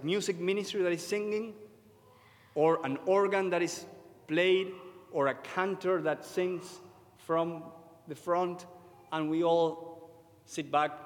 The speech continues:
relax, and enjoy it. And that's good, it's not bad, as long as we're listening and trying to somehow, you know, unite ourselves to that music. But it's much better when we sing together,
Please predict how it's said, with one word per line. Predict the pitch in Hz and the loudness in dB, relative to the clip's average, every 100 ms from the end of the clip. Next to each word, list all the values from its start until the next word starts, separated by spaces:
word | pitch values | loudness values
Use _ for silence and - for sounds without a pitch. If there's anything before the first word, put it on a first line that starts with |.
| - - - | -18 -20 -16
relax, | 147 135 139 139 - | -8 0 0 0 -10
and | 127 | -10
enjoy | 131 185 156 | 0 4 4
it. | 127 - - - - - - - - - - - - | 0 -8 -16 -20 -20 -20 -20 -20 -20 -20 -20 -20 -10
And | 214 262 | -2 0
that's | 294 | -2
good, | 180 196 196 | 4 6 6
it's | 139 | 2
not | 151 147 135 | -2 0 2
bad, | 143 113 - - - - - - | 2 2 -6 -16 -20 -20 -20 -14
as | 135 175 | -6 -2
long | 180 | 0
as | 170 | 2
we're | 139 | 0
listening | 131 156 160 165 160 147 | 0 0 0 0 0 0
and | 127 123 | -4 0
trying | 151 147 | 0 0
to | 139 135 | -4 -10
somehow, | - 127 147 139 135 - - - - | -8 -8 0 0 0 -10 -20 -20 -10
you | 135 | -6
know, | 123 | -2
unite | 135 160 170 | 0 0 0
ourselves | 135 127 156 151 | 0 -2 -2 -4
to | 151 | -4
that | 135 131 131 - - | -2 -2 -2 -16 -10
music. | 131 120 - - - _ - _ - | -10 -10 -12 -20 -20 _ -20 _ -12
But | 165 | -8
it's | 170 - 135 | -6 -8 -8
much | 147 196 254 - 147 | -4 0 -2 -2 -2
better | 160 147 139 131 - - - | 0 2 0 -4 -14 -20 -8
when | 131 127 | -6 -2
we | 131 | -2
sing | 131 170 165 | -2 0 -2
together, | 143 156 135 107 | -2 -2 -2 -4